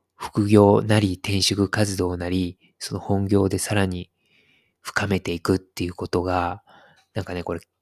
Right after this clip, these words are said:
おろそかになっていくっていうか、まあ、いつかやりますみたいな感じに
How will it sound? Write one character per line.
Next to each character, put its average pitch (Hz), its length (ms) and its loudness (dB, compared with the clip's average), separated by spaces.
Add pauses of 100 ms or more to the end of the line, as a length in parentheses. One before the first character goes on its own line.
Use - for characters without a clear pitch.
(380)
お 107 120 2
ろ 117 100 8
そ 117 140 6
か 90 140 -8
に 87 100 -8
な 87 120 -10
っ - 80 -14
て - 100 -12
い 85 60 -14
く - 120 -20
っ - 60 -20
て - 100 -16
い - 40 -20
う - 40 -20
か、 - 260 -12
ま 147 140 4
あ、 147 40 6
い 170 80 8
つ - 120 -6
か - 120 4
や 117 100 2
り 117 100 2
ま 104 140 4
す - 140 -2
み 104 80 -8
た - 80 -14
い - 120 -20
な - 60 -14
感 - 200 -10
じ - 80 -14
に - 360 -20